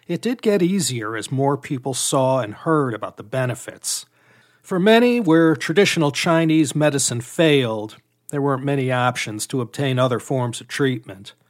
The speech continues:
For women, this problem was exacerbated a hundredfold because for them to be treated by a male doctor was, you know, more or less out of the question.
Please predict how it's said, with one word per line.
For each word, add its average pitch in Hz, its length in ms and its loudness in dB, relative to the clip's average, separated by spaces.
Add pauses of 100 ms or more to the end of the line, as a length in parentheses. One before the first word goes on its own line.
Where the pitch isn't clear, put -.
(220)
For 147 180 2
women, 175 640 4
this 123 180 -6
problem 120 440 -4
was 104 140 -10
exacerbated 120 880 -2
a 123 80 -2
hundredfold 131 680 0
because 135 260 -4
for - 160 -6
them 160 260 2
to 131 60 -2
be 120 120 -8
treated 151 400 -2
by 131 120 4
a 123 100 -2
male 135 420 0
doctor 151 600 0
was, 95 480 -12 (560)
you 156 80 -6
know, 123 60 -4
more 117 320 -2
or 110 60 -4
less 113 340 -4
out 120 160 -2
of 110 60 -8
the 107 80 -12
question. 113 640 -4